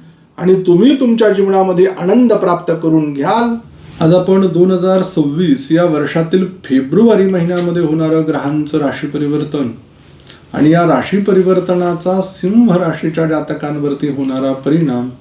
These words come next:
या विषयाची माहिती पाहणार आहोत. या महिन्यामध्ये काही ग्रह राशी परिवर्तित होत आहेत. त्यात सगळ्यात प्रथम तीन फेब्रुवारीला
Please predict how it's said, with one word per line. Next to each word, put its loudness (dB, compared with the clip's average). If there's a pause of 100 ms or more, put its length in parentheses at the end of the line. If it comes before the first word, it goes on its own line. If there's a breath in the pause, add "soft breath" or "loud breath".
(580 soft breath)
या 4
विषयाची -2
माहिती -6
पाहणार -12
आहोत. -16 (2000 loud breath)
या 4
महिन्यामध्ये 4
काही 0
ग्रह 4
राशी 0
परिवर्तित -2
होत -8
आहेत. -6 (460 loud breath)
त्यात 0
सगळ्यात 0
प्रथम -2 (1160)
तीन 4
फेब्रुवारीला 0